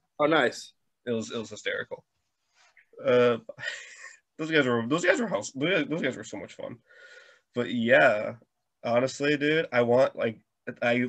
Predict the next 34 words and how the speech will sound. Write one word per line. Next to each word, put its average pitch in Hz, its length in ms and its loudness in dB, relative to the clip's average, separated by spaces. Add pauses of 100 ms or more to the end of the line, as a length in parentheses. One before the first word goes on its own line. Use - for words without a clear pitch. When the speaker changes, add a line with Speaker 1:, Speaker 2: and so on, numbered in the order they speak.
Speaker 2:
I 120 80 2
wanna 123 320 2
keep 120 180 -4
seeing 120 240 0
this 110 160 -4
grow, 104 400 -6
and 110 100 -10
I'm 113 280 -8
glad 110 400 -2
I've, 98 240 -6 (120)
I'm 120 220 -2
glad 127 260 4
you 110 120 -8
reached 98 260 -10
out, 87 240 -8 (600)
'cause 107 260 -8 (1000)
I 127 140 6
have 175 140 6
found 170 260 4
someone 151 320 4
I 131 140 6
can 120 180 -2
truly 123 320 -2
respect 107 500 -12
and 104 80 -14
look 101 160 -14
up 98 200 -12
to - 80 -10
when 104 80 -10
it 104 80 -14
comes 110 180 -10
to 104 80 -10
your 98 140 -12
music. 98 340 -16